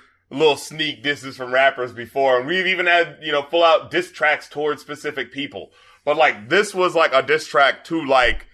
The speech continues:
it felt like the entire industry, you know? It's not that good of a diss track. Like,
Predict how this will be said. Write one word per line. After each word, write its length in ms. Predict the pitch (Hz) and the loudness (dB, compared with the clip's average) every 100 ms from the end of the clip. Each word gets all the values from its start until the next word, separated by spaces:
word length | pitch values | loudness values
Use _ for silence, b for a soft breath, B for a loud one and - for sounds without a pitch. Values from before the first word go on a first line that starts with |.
| b b b - | b b b -2
it 180 | 160 - | -2 0
felt 340 | 151 165 131 | 2 2 4
like 300 | 135 127 - | 2 2 0
the 180 | 120 123 | 0 0
entire 600 | 123 117 110 123 123 123 | 0 -4 0 2 4 4
industry, 640 | 120 123 113 - 98 82 80 | 0 -2 -6 -8 -10 -10 -6
you 100 | 107 | -2
know? 280 | 107 110 - _ _ _ _ | -2 -2 -6 _ _ _ _
It's 220 | 214 - | -2 -2
not 260 | 165 196 226 | 0 0 2
that 220 | 208 180 | 2 0
good 180 | 131 190 | -2 -6
of 120 | 185 | -4
a 60 | 143 | -8
diss 460 | - - 220 226 - | -12 -10 -10 -10 -16
track. 540 | - 190 104 - - _ _ _ _ _ _ _ _ | -4 -2 -2 -4 -14 _ _ _ _ _ _ _ _
Like, 460 | 151 175 170 160 | 4 6 6 0